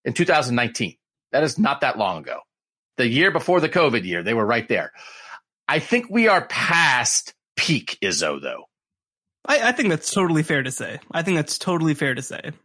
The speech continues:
Speaker 1: The world where every Michigan, if you came in as a freshman at Michigan State, you were gonna make the Final Four in your career. So because I think the football team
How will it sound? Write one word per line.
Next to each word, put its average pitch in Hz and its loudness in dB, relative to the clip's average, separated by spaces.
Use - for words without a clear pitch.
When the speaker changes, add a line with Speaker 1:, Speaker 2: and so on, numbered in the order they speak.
Speaker 1:
The 170 0
world 202 4
where 170 4
every 185 4
Michigan, 165 2
if - -2
you 175 -2
came 208 2
in 190 2
as 175 2
a 147 -2
freshman 156 0
at 135 0
Michigan 127 -2
State, 117 0
you 131 0
were 131 0
gonna 117 0
make 110 0
the 98 -4
Final 104 0
Four 95 -4
in 85 -8
your 85 -8
career. - -10
So 160 4
because 226 2
I 175 2
think 175 -2
the 147 2
football 196 2
team 165 0